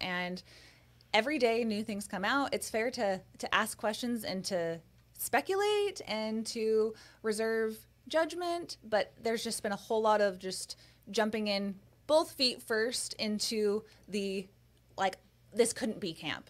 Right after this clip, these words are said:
And I wanna talk about that in just a second, that this, this is just too crazy to believe. And that has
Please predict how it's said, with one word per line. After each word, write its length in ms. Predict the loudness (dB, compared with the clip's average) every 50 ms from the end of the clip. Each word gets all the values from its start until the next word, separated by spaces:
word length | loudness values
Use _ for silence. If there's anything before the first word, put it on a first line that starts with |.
| -20 _ -8
And 120 | -4 -2
I 20 | 0
wanna 180 | 0 0 -2
talk 180 | -4 -4 -6 -4
about 220 | -2 -2 -2 -2 0
that 200 | -2 -2 -2 -2
in 120 | -6 -8
just 180 | -8 -8 -8 -8
a 40 | -8
second, 340 | -8 -8 -8 -10 -12 -14 -14 -8
that 160 | -8 -8 -2 0
this, 220 | 0 0 0 -2 -8 -14 -20 -6 -4
this 120 | -2 0 0
is 120 | 0 0
just 180 | 0 0 0 -2
too 180 | -2 -2 -2
crazy 400 | -2 -2 0 0 0 0 0 -2
to 120 | -4 -4 -4
believe. 380 | -4 -4 -4 -2 -4 -4 -6 -8 -12 -18 -20 _ -4
And 240 | -2 -2 -2 0 0
that 220 | 2 2 2 0 0
has 140 | -2 -6